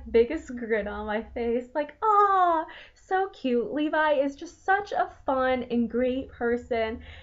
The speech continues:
He's just a good person all around. Like, he's just so nice and smiles to everyone, and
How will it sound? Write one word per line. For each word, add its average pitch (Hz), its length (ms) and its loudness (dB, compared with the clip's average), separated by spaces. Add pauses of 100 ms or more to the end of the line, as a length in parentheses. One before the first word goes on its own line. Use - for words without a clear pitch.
(280)
He's 392 200 0
just 554 200 2
a 403 80 4
good 269 200 4
person 208 320 -6
all 175 180 -2
around. 165 480 -4
Like, 220 180 -6
he's 302 220 -6
just - 400 -14 (320)
so 226 460 4
nice 247 580 0
and 214 240 -4
smiles 226 540 0
to - 140 -4
everyone, 226 840 0
and 185 580 -2